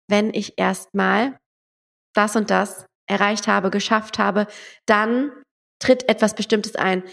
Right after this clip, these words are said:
Dann kann ich mir das und das leisten. Dann kann ich eine Familie gründen. Dann kann ich erst mir eine Pause gönnen. Dann kann ich erst das und das. Und das ist halt das, was vielleicht jetzt so ein bisschen anti ist und was ich einen schönen Gedanken fand, das mit in die heutige Podcast-Episode reinzunehmen,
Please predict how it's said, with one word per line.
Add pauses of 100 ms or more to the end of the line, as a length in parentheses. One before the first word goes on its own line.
(140)
Dann
kann
ich
mir
das
und
das
leisten.
Dann
kann
ich
eine
Familie
gründen. (320)
Dann
kann
ich
erst (360)
mir
eine
Pause
gönnen.
Dann
kann
ich
erst
das
und
das. (480)
Und
das
ist
halt
das, (520)
was
vielleicht
jetzt
so
ein
bisschen
anti
ist
und
was
ich
einen
schönen
Gedanken
fand,
das
mit
in
die
heutige
Podcast-Episode
reinzunehmen,